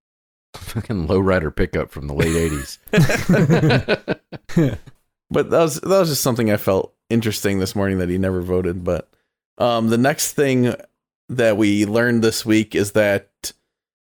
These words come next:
Speaker 2: uh, tech, I don't know if it's tech company, but printer companies put a secret code so that the F B I can track where the piece of paper had been printed from.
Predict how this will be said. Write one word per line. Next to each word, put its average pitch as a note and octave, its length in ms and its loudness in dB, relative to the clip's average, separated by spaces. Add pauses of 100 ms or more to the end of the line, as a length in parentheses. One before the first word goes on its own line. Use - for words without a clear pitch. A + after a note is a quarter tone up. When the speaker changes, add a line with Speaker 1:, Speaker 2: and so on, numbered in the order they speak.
Speaker 2:
uh, F#2+ 240 2 (280)
tech, - 480 -6
I E3+ 180 -8
don't F#3+ 180 0
know C3+ 60 2
if A2 100 -2
it's G2 140 -4
tech F#2+ 180 -4
company, G2 240 -2
but G2 220 -4
printer F3 300 0
companies G2 580 -2
put - 280 -2
a G#2+ 240 2
secret C#3+ 500 -2
code F#2+ 500 0 (580)
so - 180 -2
that G#2+ 200 -2
the F#2+ 160 -4
F B2 240 -6
B A#2+ 160 2
I G#2+ 120 2
can G2+ 200 -4
track - 720 -4
where A2 300 0
the F#2+ 100 -2
piece A#2+ 320 -2
of G2+ 100 -6
paper G#2+ 320 -2
had F#2 140 -2
been F#2 160 -2
printed F#2+ 340 -6
from. C#2+ 380 -8